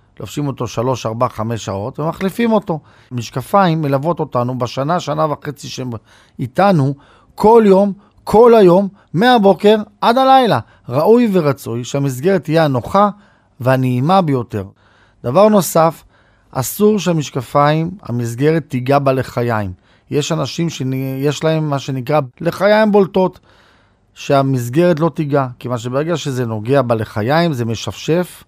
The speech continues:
הזיעה מצטברת, וזה עשוי לעשות פריחה ואלרגיה. דבר חשוב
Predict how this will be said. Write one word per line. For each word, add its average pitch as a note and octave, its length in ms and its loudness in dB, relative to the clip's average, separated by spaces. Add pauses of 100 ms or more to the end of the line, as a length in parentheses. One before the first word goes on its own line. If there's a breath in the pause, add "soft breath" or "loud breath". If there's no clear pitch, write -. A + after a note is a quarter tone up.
(340 soft breath)
הזיעה B2 460 0
מצטברת, D#3+ 840 -2 (300 soft breath)
וזה A#2+ 240 -2
עשוי E3 280 -4
לעשות C#3 400 -8
פריחה A#2+ 540 -2
ואלרגיה. A#2+ 680 -4 (520 soft breath)
דבר C#3+ 280 2
חשוב F#3+ 760 2